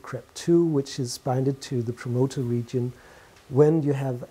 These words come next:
activation of cyclic A M P and, uh, signaling to, uh, the nucleus, there is another molecule, uh, crep one, which binds to the promoter region, whereas crep two is being removed, and through phosphorylation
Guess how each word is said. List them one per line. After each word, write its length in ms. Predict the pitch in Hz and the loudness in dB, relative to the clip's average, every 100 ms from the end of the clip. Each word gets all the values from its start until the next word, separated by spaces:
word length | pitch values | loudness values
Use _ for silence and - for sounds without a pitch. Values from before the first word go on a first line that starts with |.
| 139 | -8
activation 580 | 139 - 131 127 - | -6 -2 0 0 -2
of 120 | 131 - | -8 -8
cyclic 480 | - 123 123 120 | -8 -8 -8 -12
A 20 | 127 | -10
M 180 | 117 110 | -10 -12
P 340 | - 131 131 | -4 0 2
and, 260 | 123 120 113 | 2 0 -6
uh, 240 | 123 113 | -10 -10
signaling 680 | 107 - 143 151 131 127 123 | -8 -2 -2 0 0 0 -2
to, 340 | - - 120 120 - - _ _ | -8 -4 -4 -4 -10 -20 _ _
uh, 300 | 139 120 113 107 | -12 -8 -8 -6
the 80 | 117 | -2
nucleus, 640 | 135 160 - 139 135 - - - - - | 0 0 2 0 0 -4 -16 -20 -14 -2
there 140 | 135 | 0
is 160 | 131 127 | 2 0
another 260 | 131 139 | 0 2
molecule, 800 | 143 131 139 - 139 131 131 131 - - _ _ - | 2 2 -2 -4 -2 2 2 0 -6 -20 _ _ -12
uh, 260 | 120 117 113 - | -6 -6 -6 -10
crep 300 | - 123 - - - - 139 | -8 -6 -6 -12 -20 -18 -2
one, 380 | 139 156 165 | 2 4 4
which 260 | 131 131 - | 2 -2 -2
binds 320 | 143 143 156 - | 0 2 2 -2
to 420 | - 131 123 117 - | -6 0 0 -2 -8
the 80 | 135 | -12
promoter 480 | - 127 120 123 131 | -8 -2 0 0 -2
region, 400 | 117 117 123 120 | -6 -6 -6 -2
whereas 260 | 120 120 | 0 -2
crep 300 | - - 123 - | -4 -10 -10 -10
two 240 | - 156 151 | -4 2 4
is 180 | 143 - | 2 0
being 300 | 127 117 113 | -6 -4 -2
removed, 560 | 113 147 185 156 - - - - - _ - | 0 4 4 2 -6 -20 -20 -20 -20 _ -4
and 340 | 131 127 127 | 0 0 -2
through 280 | - 156 147 | 0 2 2
phosphorylation 1080 | - 131 - 127 120 117 127 151 - 139 | 0 -4 -4 -2 0 2 2 2 -2 -2